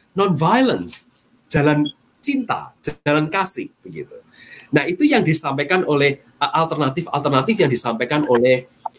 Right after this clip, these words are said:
uh, Howard Thurman. Nah, bagi dia, dia, dia melihat, kita harus kembali kepada Yesus. Siapa Yesus? Seorang Yahudi dan dia orang miskin. Nah, itulah yang justru dari situ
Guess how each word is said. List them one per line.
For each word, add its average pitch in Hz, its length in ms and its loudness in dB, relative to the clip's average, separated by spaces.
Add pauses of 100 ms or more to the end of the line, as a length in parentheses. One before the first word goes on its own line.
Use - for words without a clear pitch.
(100)
uh, 127 160 2 (160)
Howard 127 240 4
Thurman. 127 400 2
Nah, - 400 -2
bagi 151 320 0
dia, 156 320 4
dia, 233 240 -2 (160)
dia 196 220 2 (100)
melihat, 185 480 -2 (600)
kita 294 280 -4
harus 190 200 0
kembali 196 440 -4
kepada 202 320 -2
Yesus. 370 320 2
Siapa 440 320 0
Yesus? - 360 0 (440)
Seorang 139 400 -2
Yahudi 151 560 0 (320)
dan 120 160 2
dia 147 200 2
orang 131 280 0
miskin. - 360 0 (920)
Nah, - 120 -14
itulah 208 400 2
yang 233 200 4
justru 240 360 0 (760)
dari 165 240 4
situ 175 520 -2